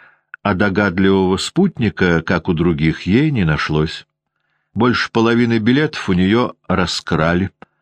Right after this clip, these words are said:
когда ее подпоили купчики. Они сочувствовали проявленной ею способности изображать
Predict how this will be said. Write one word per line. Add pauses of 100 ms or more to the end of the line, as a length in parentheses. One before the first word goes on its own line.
(200)
когда
ее
подпоили
купчики. (440)
Они (280)
сочувствовали
проявленной
ею
способности
изображать